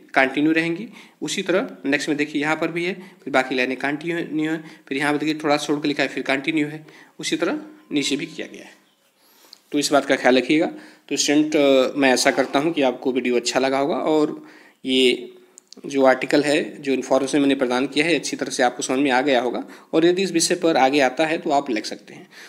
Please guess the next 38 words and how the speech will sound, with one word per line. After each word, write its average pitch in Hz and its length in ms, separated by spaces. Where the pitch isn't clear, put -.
तो - 100
फ्रेंड्स, 180 320
वीडियो 151 200
देखने 143 240
के 147 80
लिए 143 100
बहुत 131 180
बहुत 127 220
धन्यवाद 143 360
और 135 120
यदि 131 160
अच्छा 127 200
लगा 131 120
हो - 60
तो - 100
सब्सक्राइब 120 280
कर, 120 140
सब्सक्राइब 139 520
कर 123 100
दीजिएगा। 120 320
और 160 280
एक - 460
और 143 200
मैंने 151 260
जो 165 120
है, 170 100
अ, 127 60
अपने 139 380
एक 135 220
WhatsApp 131 400
चैनल 131 300
भी 143 120
बनाया 131 320
है। - 220
WhatsApp 151 320
चैनल 156 300
पर 160 200
मैंने 147 580